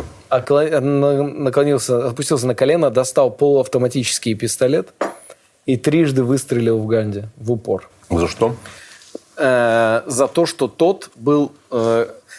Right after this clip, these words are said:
Speaker 1: дословная цитата, за то, что он не проявлял достаточной, э, ненависти к мусульманам.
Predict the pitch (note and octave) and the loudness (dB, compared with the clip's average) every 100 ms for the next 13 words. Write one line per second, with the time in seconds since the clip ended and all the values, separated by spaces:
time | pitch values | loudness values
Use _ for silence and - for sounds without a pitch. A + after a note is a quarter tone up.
0 | - - - C#3 - - - B2+ C#3 - | -20 -20 -14 -14 -14 -20 -12 -4 -2 0
1 | F3+ C#3+ A#2+ G2+ A2 E3+ D#3+ A#2 A2+ B2+ | 2 2 0 -4 -2 -2 0 -4 -2 -4
2 | - A#2+ A#2 C#3+ C3+ - B2+ A#2+ B2 B2 | -4 -2 0 0 -2 -4 -4 -2 0 2
3 | C#3 C3 A#2 G#2+ - B2+ - A#2+ A2 G#2 | 2 2 0 -2 0 0 -2 -6 -4 -2
4 | G2+ G2 F#2+ - _ _ A2 A#2+ C#3+ C3 | -2 -2 -2 -6 _ _ -2 2 2 2
5 | A#2+ G#2+ - A2 B2 A#2 A#2+ A#2 G#2+ F#2+ | 0 -4 -6 -6 -4 -2 -2 0 -2 -4